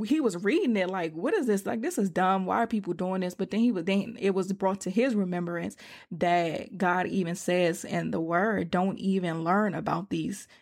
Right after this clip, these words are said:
these things." Because that's, honestly, that's how you get sucked in. And so,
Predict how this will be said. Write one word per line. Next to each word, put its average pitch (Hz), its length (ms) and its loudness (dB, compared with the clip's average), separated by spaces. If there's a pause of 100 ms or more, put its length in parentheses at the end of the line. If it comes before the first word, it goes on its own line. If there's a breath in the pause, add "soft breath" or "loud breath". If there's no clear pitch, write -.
(120 soft breath)
these 165 260 -2
things." - 520 -6
Because 190 240 0
that's, 180 260 0 (180)
honestly, 202 320 2
that's 170 100 0
how 190 60 0
you 170 140 2
get 156 160 0
sucked - 320 -6
in. 185 280 -4 (400 loud breath)
And 196 160 2
so, 180 460 2